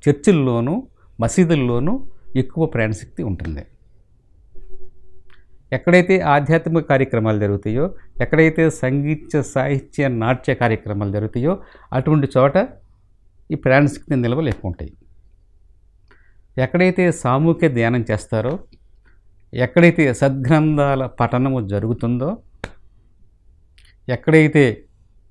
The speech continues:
సామూహికంగా భజనలు వగైరా ఇటువంటివన్నీ చేస్తారో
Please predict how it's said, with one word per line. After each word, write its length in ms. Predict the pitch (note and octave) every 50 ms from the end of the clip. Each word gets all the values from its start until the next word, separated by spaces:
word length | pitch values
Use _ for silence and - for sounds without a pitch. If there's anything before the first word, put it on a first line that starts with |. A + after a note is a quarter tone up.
| _ _ _ _ _ _ _ _ _ _ _ _ _ _ _ _ _ _ _ _ _
సామూహికంగా 1120 | - - - - B2+ A#2+ C3 D3 D#3 E3 E3+ D#3+ - - D#3 D3 C#3 B2+ C3 A2 - - - _ _ _ _ _ _ _ _ _ - _ _ _ _ _ _ - _ - _ _ _ _ _ _ _ _ _ _ _ _ _ _ - -
భజనలు 720 | A2 A2 G2+ B2 B2+ B2+ D3 C#3+ C#3+ C#3 C#3+ D#3 F3+ G#3+ - _ _ -
వగైరా 500 | - B2+ B2 A2+ C3 B2+ B2 A#2+ A#2+ G#2+
ఇటువంటివన్నీ 720 | - G#2+ A2 - A#2+ B2+ A#2+ A#2 A#2 A2 G#2+ A2+ G#2+ - -
చేస్తారో 500 | F#2 F#2+ - - - A2+ A2 C3+ F3+ A3